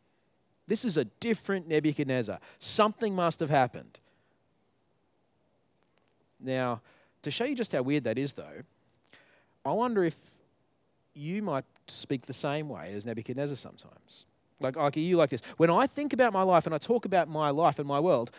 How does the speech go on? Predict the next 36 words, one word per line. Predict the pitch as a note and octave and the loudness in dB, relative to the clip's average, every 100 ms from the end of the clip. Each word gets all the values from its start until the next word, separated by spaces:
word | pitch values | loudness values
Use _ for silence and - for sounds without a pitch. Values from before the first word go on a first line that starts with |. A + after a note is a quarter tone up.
| - | -4
did | D#3+ | -4
you | D3+ | -2
hear | F#3+ G#3+ | -2 0
what | D#3+ | 2
I | D3+ | 2
just | C#3+ | 0
said? | - D#3 A#3 _ - _ | -2 -2 -2 _ -20 _
My | B2+ C3 | -2 0
life, | D3 D3+ F2+ - | 2 0 -2 -10
my | C3 C3 | -2 0
world. | C3 D#3+ F#2+ F2 - _ _ _ _ _ _ _ _ _ _ _ _ _ _ | 2 2 0 -8 -20 _ _ _ _ _ _ _ _ _ _ _ _ _ _
Like, | C#3+ - | -8 -2
when | G3+ | 0
I | G#3+ | 0
think | D#4 D4+ | -2 -4
about | C4 A#3+ - | 0 0 -2
my | A#3 F3+ E3 | -6 0 4
life, | F#3+ F#3 | 6 4
I'm | E3+ | 2
thinking | D#3 F#3 F3+ | -2 -4 0
about | D#3 C#3 | 0 0
what | C3+ | 2
I | B2+ D#3 | 4 4
do | E3 F#3 | 4 2
on | F3+ | 0
Mondays, | D3 C#3 C#3 B2 | 0 2 2 2
what | B2 | 2
I | C3 | 2
do | D3+ F3 | 4 2
on | |
Tuesdays, | E3+ C#3 B2+ C3+ B2+ | 0 -2 0 0 0
what | A#2 | 0
I | A#2+ | 2
do | C#3+ E3+ | 4 2
on | |
Wednesdays, | D3+ B2 A#2 A#2+ | 0 -2 0 0